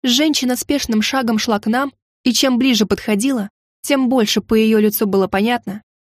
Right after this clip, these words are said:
что она явно недовольна. Войдя во двор, она, замедлив шаг, прежде всего окинула взглядом дракона и, поджав губы, скептически прокомментировала увиденное.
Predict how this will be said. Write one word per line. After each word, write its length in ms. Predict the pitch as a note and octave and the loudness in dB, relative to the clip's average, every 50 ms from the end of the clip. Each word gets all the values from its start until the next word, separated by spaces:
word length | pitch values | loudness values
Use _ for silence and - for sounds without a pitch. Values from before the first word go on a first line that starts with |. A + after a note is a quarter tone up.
| _ - | _ -12
что 260 | - - - A#3 A3+ | -10 -4 0 0 2
она 160 | G#3+ G#3+ G#3+ | 4 4 4
явно 380 | G#3 G3+ G3 B3 C#4+ C#4+ C#4 C4+ | 4 4 2 2 0 0 0 0
недовольна. 680 | C4 C4+ A#3+ C#4 C4+ A#3 A3+ F#3+ E3+ E3 E3+ F3 - _ _ _ _ _ _ _ _ _ - | 0 2 2 2 2 2 0 0 0 -2 -6 -8 -12 _ _ _ _ _ _ _ _ _ -6
Войдя 340 | - G3 G#3+ A3 G#3+ D4 D4 | 0 2 2 2 4 2 2
во 120 | B3 A3 | 2 0
двор, 300 | F3 F3+ E3+ E3+ F#3+ G#3+ - _ _ _ _ - | -2 0 -2 -2 -2 -4 -8 _ _ _ _ -4
она, 400 | A#3+ A#3+ G#3+ F#3+ F3+ F#3 G3+ - _ _ _ - | -2 0 0 0 -2 -4 -6 -10 _ _ _ -2
замедлив 480 | F#3 G#3+ A3+ A3+ A3 G3+ G#3 A3 G#3+ | 0 2 4 4 2 2 2 0 0
шаг, 300 | - - A3 G3+ G3+ - _ _ _ _ _ - | 0 -2 -2 -2 -4 -6 _ _ _ _ _ -2
прежде 360 | D4+ D#4+ E4+ D#4+ C4+ B3 C4 | 2 2 4 4 2 0 -2
всего 320 | - - C#4 B3 C#4 C4+ - | -2 -2 -2 0 0 0 0
окинула 400 | - A#3+ - C#4 B3+ A#3+ A#3 A3+ | -2 -2 0 0 0 0 0 0
взглядом 480 | G#3 G3+ G3+ G#3+ A#3+ B3 A#3+ B3 B3 | -2 0 0 2 2 2 2 0 0
дракона 520 | A#3 C4+ C#4 C4+ - A3+ F#3+ F3+ F3+ G3 - _ _ _ _ _ _ _ _ - | 2 0 0 0 -2 -4 -4 -4 -6 -10 -14 _ _ _ _ _ _ _ _ -8
и, 60 | A3+ | -6
поджав 440 | G#3+ - A3+ G#3 F#3+ G#3+ G#3 G3 G3+ | -2 0 0 2 2 2 0 0 0
губы, 340 | G#3 B3 C#4 G#3 G3+ F3 G3 _ _ _ _ | 0 0 0 0 0 -2 -4 _ _ _ _
скептически 920 | - - - - - A#3+ A3 - - D4+ - A#3+ G#3+ - - - F#3+ G#3 - _ _ | -12 -12 -8 -2 -4 -4 -2 0 -2 0 0 0 -2 -4 -4 -8 -10 -10 -10 _ _
прокомментировала 840 | - B3 A3+ - C4 C4+ C4 B3+ - D#4 D4+ D4+ C4+ C#4+ C#4+ C#4+ C#4+ - | -4 -4 -2 0 0 0 0 0 0 0 0 0 0 0 0 0 0 -2
увиденное. 680 | D4 B3 A#3 G#3 F3+ F3+ E3 E3 E3+ E3 F#3 A3 | -2 0 0 0 0 0 -4 -4 -6 -8 -10 -12